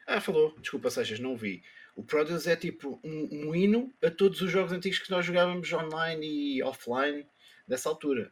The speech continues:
O Prodeus é, pá, nem sei o que digo. O Prodeus é tão bom que te deixa escolher entre modelos dois D ou modelos três D, tipo Doom ou Quake.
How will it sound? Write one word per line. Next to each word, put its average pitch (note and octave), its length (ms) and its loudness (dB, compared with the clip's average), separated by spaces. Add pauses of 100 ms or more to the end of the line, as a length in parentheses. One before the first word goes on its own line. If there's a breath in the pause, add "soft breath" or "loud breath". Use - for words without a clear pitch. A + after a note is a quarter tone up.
O - 60 -20
Prodeus C#3 420 -2
é, D3+ 320 4 (720 loud breath)
pá, C3+ 140 0
nem D#3+ 100 0
sei F3 140 0
o F3 40 0
que - 60 -16
digo. A2 220 -2
O A#2 40 -6
Prodeus G3 340 4
é G3 60 8
tão G#3 240 2
bom D#3 320 0
que - 200 -16
te - 100 -12
deixa F#3 220 0
escolher D#3+ 340 0
entre C3+ 240 -2 (160)
modelos D3+ 380 0
dois D3+ 220 2
D D3+ 280 0
ou D#3+ 100 -8
modelos E3+ 260 -4
três D#3+ 220 -4
D, E3+ 140 -4
tipo E3+ 240 -10 (160)
Doom D#3+ 240 -4
ou F3 80 -4
Quake. D3 300 0